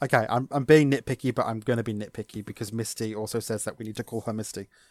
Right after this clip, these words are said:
because people call her Misty. So Team Rocket send out a baseball robot attack thing, and it hits Chikorita and Pikachu out of the field into, like, Team Rocket's area. And then they stand up and they do the motto, and it's, like, a baseball themed motto,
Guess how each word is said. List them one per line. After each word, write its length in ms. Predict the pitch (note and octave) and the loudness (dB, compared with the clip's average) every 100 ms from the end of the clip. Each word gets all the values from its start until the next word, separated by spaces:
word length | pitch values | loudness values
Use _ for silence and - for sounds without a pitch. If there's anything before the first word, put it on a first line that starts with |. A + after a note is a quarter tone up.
| _ | _
because 180 | - - | -10 -6
people 260 | A2+ A2+ | -6 -6
call 180 | - G#2 | -8 -8
her 100 | G#2 | -6
Misty. 320 | G#2 - F#2+ - | -6 -8 -14 -4
So 340 | - C#3 C#3+ - | 6 8 6 2
Team 200 | - F#3 | 4 6
Rocket 240 | E3+ E3+ C#3 | 6 4 6
send 260 | D#3+ D3+ | 8 10
out 220 | C#3+ C3+ - | 10 8 6
a 140 | B2+ - - | 0 2 2
baseball 480 | C#3+ B2 - B2+ B2 | 4 2 0 2 4
robot 460 | A#2+ A#2+ A2+ A2+ | 4 4 4 0
attack 440 | A#2 - A#2+ - - - | -2 -4 -2 -2 -8 -12
thing, 500 | - C3+ A2+ G#2+ G#2+ _ | -4 0 0 -2 -12 _
and 140 | C3 B2+ | -4 -4
it 120 | - | -4
hits 500 | C3 C#3+ - - - - | -2 -2 -2 -8 -10 -8
Chikorita 680 | - C3 B2 A#2 - A2+ | -4 0 2 2 0 -2
and 100 | A2+ | -2
Pikachu 560 | G#2+ A#2 - A#2 G#2 G#2 - | -4 -6 -6 -8 -8 -10 -2
out 200 | B2 A#2 | 0 0
of 80 | A#2 | -2
the 80 | A2+ | -4
field 380 | - A2+ G#2+ - | -2 -2 -2 -6
into, 280 | A#2+ G#2 | -8 -6
like, 220 | A2 - - | -6 -6 -12
Team 240 | - A2+ A2 | -8 -6 -6
Rocket's 340 | G#2 - - - | -8 -10 -12 -8
area. 500 | G#2 G2 G2 G#2 - - | -6 -6 -8 -10 -8 -4
And 120 | B2 | 0
then 120 | B2 | 4
they 260 | B2+ B2+ C3 _ | 6 4 2 _
stand 360 | - C3+ B2+ B2 | 0 4 6 6
up 160 | - | 2
and 100 | B2+ | 0
they 100 | A#2+ | 2
do 140 | A#2+ A#2+ | 2 0
the 100 | A2+ | 0
motto, 440 | A#2 - A#2+ A#2+ | 0 2 2 2
and 120 | B2 | 0
it's, 120 | B2+ - | -4 -6
like, 100 | C3 | -6
a 40 | |
baseball 540 | G#2+ B2+ C3+ - C#3 | 0 0 2 0 0
themed 300 | B2+ C#3 C3 - | 2 0 0 0
motto, 420 | C#3 - D3 | 0 4 4